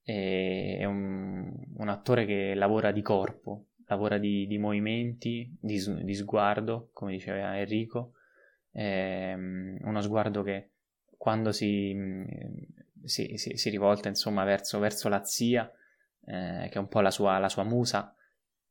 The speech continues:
ehm, è quasi uno sguardo di, eh, di amore, amore, eh, non solo, mm,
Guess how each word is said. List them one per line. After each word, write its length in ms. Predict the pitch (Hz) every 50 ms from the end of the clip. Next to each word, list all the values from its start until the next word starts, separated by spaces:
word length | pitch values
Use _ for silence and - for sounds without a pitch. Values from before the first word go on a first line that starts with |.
| _ _ _ _ _ _ _ _ _ - - -
ehm, 1200 | - 104 98 98 95 92 95 92 92 92 92 92 92 92 92 95 101 101 - - - - - -
è 120 | - -
quasi 180 | - - 110 107
uno 140 | 104 101 101
sguardo 460 | 101 104 - 113 107 104 107 104 107
di, 280 | 101 98 101 98 101 - - - _ _ _ _ _ -
eh, 360 | - 104 101 98 98 95 98
di 100 | 104 104
amore, 540 | 101 98 107 110 110 104 104 101 98 95 101
amore, 720 | 98 98 101 107 104 104 104 101 202 98 98 101 98 - _ _ - _ _ _ -
eh, 120 | - 95
non 200 | 98 107 107 107
solo, 520 | 107 - 131 135 139 127 113 101 - - - -
mm, 160 | 110 101 92